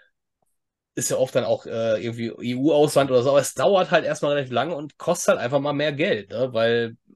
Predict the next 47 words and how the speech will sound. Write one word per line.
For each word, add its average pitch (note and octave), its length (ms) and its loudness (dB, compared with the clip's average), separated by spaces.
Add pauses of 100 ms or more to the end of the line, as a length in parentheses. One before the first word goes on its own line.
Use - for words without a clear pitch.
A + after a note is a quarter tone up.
(140)
Porto D#3 640 0
muss C#3 160 -4
sich D3 120 -8
dann, C#3+ 320 2 (640)
also G#2+ 120 -8
ich - 100 -8
weiß A2+ 80 -2
nicht, A#2 120 -4
die G#2 60 0
haben, A2+ 140 0
glaub A2+ 160 2
ich, - 280 -12 (320)
kleinstes - 480 -4
Porto, B2+ 300 2
was A#2 160 -4
sie B2 60 0
hatten, A#2+ 140 -4
waren A2 160 -4
zehn - 300 -4
Euro D3 460 -4
oder C#3 240 -2
so. D#3 460 -6 (640)
Und A2+ 80 -12
dann A2 100 -6
war A#2 100 0
nach A#2 200 -4
Gewicht B2 320 -8
gestaffelt, C#3 560 -2
ging A#2+ 100 -12
dann A#2+ 140 -4
hoch B2+ 220 -4
bis - 580 -8
fünfzig - 560 -8
Euro, D#3 480 -2
glaub E3 440 -2
ich, - 400 -10
je A#2+ 100 -8
nachdem, C3 460 -6
wie A#2+ 60 -12
viel B2 160 -18
Kilo D3+ 240 -10
das D3 140 -2
dann C#3 180 -2
hat D3 180 -4
und C#3+ 100 -8
so, C#3+ 300 -2
ne? C#3+ 280 -4